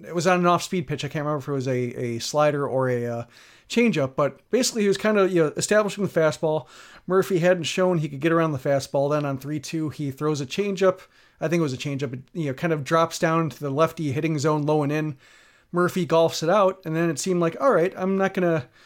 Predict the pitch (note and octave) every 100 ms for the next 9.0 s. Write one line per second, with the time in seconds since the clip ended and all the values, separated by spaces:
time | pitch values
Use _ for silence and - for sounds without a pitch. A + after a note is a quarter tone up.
0 | - - - D3+ C3 B2+ B2+ F#3+ F3 D#3+
1 | F#3+ G3 C#3+ C#3+ - - _ _ - F#3+
2 | B3 - E3 B2+ E3+ G3+ E3+ D#3 D#3+ D#3+
3 | E3+ G#3+ A3 - B2+ G#2 - D3 D3 D3+
4 | - D#3+ D#3+ D#3+ D#3 E3 D#3+ D3 F#3 C#3
5 | F#3 - E3 D#3+ - - - - - E3
6 | E3+ C3 E3 C#3+ F#3 F#3+ E3+ E3 D#3+ D3
7 | F#3+ G#3 G3+ - - F#3+ E3+ - F#3 D#3
8 | C3 B3 C4+ - D3+ D3+ - - E3 E3